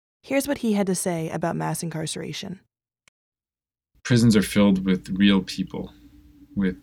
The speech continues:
Speaker 2: human beings who, like all of us, are flawed and have made mistakes, but who desperately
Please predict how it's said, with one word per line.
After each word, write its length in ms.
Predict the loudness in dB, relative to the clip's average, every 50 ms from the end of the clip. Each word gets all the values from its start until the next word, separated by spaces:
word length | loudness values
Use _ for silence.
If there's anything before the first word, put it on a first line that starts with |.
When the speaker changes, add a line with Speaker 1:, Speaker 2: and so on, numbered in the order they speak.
| -20 -20 -20 -20 -18
Speaker 2:
human 340 | -2 4 6 8 8 8 8
beings 600 | 8 6 6 6 6 4 2 0 -4 -8 -12 -12 -16 -20 -20 _ -20 -20 -20 -20 -20 -20 -20 _ -20 -20
who, 240 | _ _ 2 2 4
like 260 | 6 6 4 4 4
all 200 | 4 6 6 6 6
of 80 | 6
us, 220 | 4 2 2 0 -2
are 80 | -4
flawed 500 | -4 -4 0 2 2 2 2 0 -2 -2
and 180 | -2 -4 -4 -6 -8
have 140 | -14 -4 0
made 200 | 0 0 0 -2
mistakes, 760 | -4 -6 -4 -2 0 0 0 -2 -4 -8 -8 -8 -8 -10 -14 -18 -20 -20 -20 -20 -20 -20 _ -20 -20 -20 -20 -20 -20 _ _ _ _ _ _ -2
but 160 | 0 0 0 0
who 140 | -2 -6 0
desperately 840 | 4 4 4 4 2 -2 -4 -6 -4 -2 0 0 0 0 -2 -6